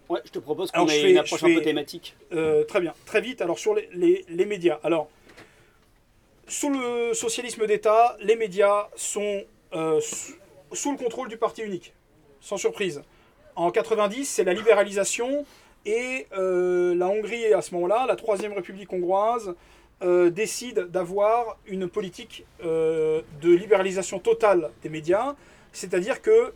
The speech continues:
Speaker 2: n'importe qui peut acheter n'importe quel média et en faire ce qu'il veut. Donc les médias peuvent naître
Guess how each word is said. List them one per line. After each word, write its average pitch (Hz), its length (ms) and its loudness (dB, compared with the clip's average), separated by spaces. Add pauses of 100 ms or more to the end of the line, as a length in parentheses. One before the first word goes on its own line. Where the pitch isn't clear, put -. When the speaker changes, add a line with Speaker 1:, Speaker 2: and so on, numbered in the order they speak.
Speaker 2:
n'importe 226 360 -2
qui 226 160 -12
peut 185 180 2
acheter 180 220 0
n'importe 220 260 0
quel 185 140 2
média 180 260 -2
et 240 60 -2
en 208 80 -4
faire 226 160 -8
ce - 80 -10
qu'il 208 100 -6
veut. 151 120 -8 (640)
Donc 220 180 4
les 208 80 -2
médias 208 320 4
peuvent 175 260 -2
naître 220 300 0